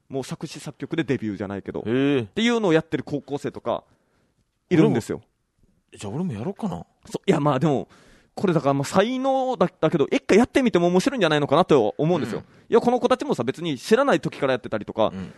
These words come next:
Speaker 1: 私楽譜読めませんって言ってたんで、
Speaker 2: うんうんうん。
Speaker 1: そう、一人は。
Speaker 2: そういうことですよね。
Speaker 1: そう。で、他には、なんていうの、もともと歌やってたけど、
Speaker 2: うん。
Speaker 1: この、これ自分でも曲作りたいと思って、
Speaker 2: うん。
Speaker 1: そしたらドラムノート、
Speaker 2: うん。
Speaker 1: ピアノの音とかも全部自分でできる。
Speaker 2: うん。
Speaker 1: 要はパソコンがあれば、
Speaker 2: うんうん。
Speaker 1: 一人で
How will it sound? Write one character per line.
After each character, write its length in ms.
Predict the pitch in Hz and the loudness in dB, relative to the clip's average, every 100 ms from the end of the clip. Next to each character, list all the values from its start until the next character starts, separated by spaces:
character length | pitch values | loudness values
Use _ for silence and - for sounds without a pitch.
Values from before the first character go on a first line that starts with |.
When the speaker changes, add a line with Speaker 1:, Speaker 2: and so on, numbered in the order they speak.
| _ | _
Speaker 1:
私 360 | - 208 254 233 | -2 0 -2 0
楽 240 | 160 262 | 0 2
譜 100 | 214 | 4
読 140 | 156 135 | 6 6
め 100 | 180 | 4
ま 120 | 190 | 2
せ 100 | 254 | 2
ん 20 | |
っ 40 | |
て 60 | 208 | 0
言 40 | |
っ 20 | 117 | 0
て 60 | |
た 100 | - | -2
ん 60 | 202 | -4
で、 80 | 196 | -2
Speaker 2:
う 20 | |
ん 40 | |
う 40 | 127 | -2
ん 420 | 113 117 104 110 | -4 -6 -4 -2
う 20 | |
ん。 20 | |
Speaker 1:
そ 80 | 98 | 0
う、 40 | 147 | 0
一 160 | - | 2
人 100 | 147 | 2
は。 160 | 107 92 - | 0 -4 -6
Speaker 2:
そ 320 | - 185 185 | 0 4 4
う 40 | |
い 40 | 190 | 4
う 60 | |
こ 80 | 175 | 0
と 80 | 151 | -4
で 80 | 110 | -4
す 100 | - | -6
よ 80 | 90 | -4
ね。 100 | 147 | 2
Speaker 1:
そ 280 | 175 - _ | 2 2 _
う。 40 | |
で、 80 | - | -2
他 220 | 269 240 | 0 2
に 100 | 285 | 2
は、 220 | 339 240 - | 4 2 2
な 120 | 170 | -2
ん 40 | 160 | -2
て 60 | |
い 20 | |
う 40 | 117 | -4
の、 160 | 101 - | -6 -6
も 120 | 175 185 | -2 -2
と 100 | 190 | -2
も 80 | |
と 120 | 190 185 | 2 2
歌 140 | 165 | 4
や 80 | 160 | 2
っ 60 | |
て 60 | - | 0
た 100 | 135 | -6
け 100 | 185 | 0
ど、 100 | 226 | 2
Speaker 2:
う 80 | 156 | 2
ん。 40 | - _ _ _ _ _ | -2 _ _ _ _ _
Speaker 1:
こ 120 | 175 | 0
の、 100 | 139 | 0
こ 120 | - | 2
れ 80 | 165 | 0
自 120 | 147 | 2
分 120 | 175 175 | 0 0
で 60 | |
も 80 | 170 | -2
曲 220 | 180 165 | -6 -10
作 120 | - | -10
り 80 | 165 | -4
た 80 | 165 | -2
い 60 | 143 | -2
と 60 | |
思 100 | 127 | -4
っ 40 | 120 | -6
て、 260 | 214 156 | -2 -2
Speaker 2:
う 40 | 80 | -2
ん。 20 | - - | -10 -18
Speaker 1:
そ 100 | 196 | -6
し 40 | |
た 80 | 208 | -2
ら 60 | |
ド 120 | 160 156 | 4 4
ラ 120 | 143 | 4
ム 120 | 139 | 2
ノ 160 | 160 120 | 0 0
ー 20 | |
ト、 160 | - - _ | -6 -12 _
Speaker 2:
う 60 | 175 | -12
ん。 120 | 170 | -12
Speaker 1:
ピ 180 | - 165 | -2 -2
ア 60 | 151 | -2
ノ 100 | 151 | -4
の 140 | 110 | -8
音 260 | 104 98 - _ _ _ _ | -8 -10 -10 _ _ _ _
と 80 | 196 | -6
か 120 | 208 | -4
も 60 | |
全 160 | 135 262 | 2 2
部 60 | 247 | 2
自 140 | 147 | 0
分 120 | 135 | -2
で 60 | 131 | 0
で 120 | 123 | -2
き 80 | - | -4
る。 100 | - _ _ 107 | -16 _ _ -8
Speaker 2:
う 60 | |
ん。 100 | 98 | -6
Speaker 1:
要 80 | 131 | -4
は 60 | 147 | -6
パ 100 | 165 | -6
ソ 100 | 165 | -8
コ 60 | |
ン 80 | 147 | -6
が 60 | 110 | -6
あ 20 | |
れ 80 | 107 | -4
ば、 140 | 101 | -4
Speaker 2:
う 100 | 85 | -4
ん 80 | 87 | -10
う 20 | |
ん。 20 | |
Speaker 1:
一 100 | 76 | -12
人 120 | - | 0
で 40 | 220 | 0